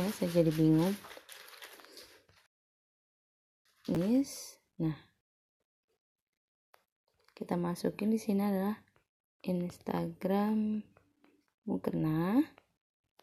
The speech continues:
Linknya saya copy. Kalau semua linknya sudah ada tuh enak, kita tinggal copy-copy saja ya. Ini.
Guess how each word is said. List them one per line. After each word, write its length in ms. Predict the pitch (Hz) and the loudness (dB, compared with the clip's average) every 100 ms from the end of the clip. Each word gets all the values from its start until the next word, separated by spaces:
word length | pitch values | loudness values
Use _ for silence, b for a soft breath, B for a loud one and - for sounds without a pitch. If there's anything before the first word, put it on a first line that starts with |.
| _ _ _ _ _ _ _ _ - _ _ _ _ _ _ _ | _ _ _ _ _ _ _ _ -20 _ _ _ _ _ _ _
Linknya 400 | 185 185 180 190 | -2 0 -2 -4
saya 160 | - 180 | -6 -6
copy. 560 | 175 165 - - 185 254 - _ _ - _ b b b b - | -4 -6 -6 -6 -4 -4 -8 _ _ -20 _ b b b b 0
Kalau 240 | 190 196 | 6 6
semua 480 | 196 - 214 208 196 | 4 2 4 4 6
linknya 320 | 202 202 196 | 6 6 4
sudah 240 | - 185 180 | 2 4 4
ada 160 | 196 | 2
tuh 160 | 202 262 | 2 2
enak, 480 | 208 175 175 196 - | 4 2 0 -2 -4
kita 240 | - - | -6 -4
tinggal 480 | 190 185 180 175 175 | -2 -2 -2 -4 -2
copy-copy 480 | 180 - - 165 175 | -2 -2 -2 -2 0
saja 480 | - 156 165 156 165 | 0 4 4 4 2
ya. 40 | 208 - - - - _ _ - _ _ _ - - _ - | -4 -12 -20 -20 -20 _ _ -20 _ _ _ -20 -20 _ -6
Ini. 640 | 170 165 170 180 202 247 | -4 -2 -2 -2 -2 -4